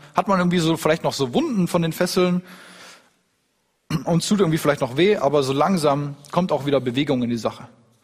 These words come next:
So langsam taut man auf und langsam merkt man, man hat wieder mehr Freiraum.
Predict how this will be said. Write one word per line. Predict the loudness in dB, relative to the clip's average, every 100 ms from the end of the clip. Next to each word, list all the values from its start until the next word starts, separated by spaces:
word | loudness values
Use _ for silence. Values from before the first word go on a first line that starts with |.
| -10
So | 0
langsam | 2 4 2 2
taut | 0 0
man | 0
auf | 2 0
und | 0
langsam | 0 0 0 0 2
merkt | 0 0
man, | -2
man | -2
hat | -2
wieder | -2
mehr | -2 -2
Freiraum. | -4 0 0 2 -4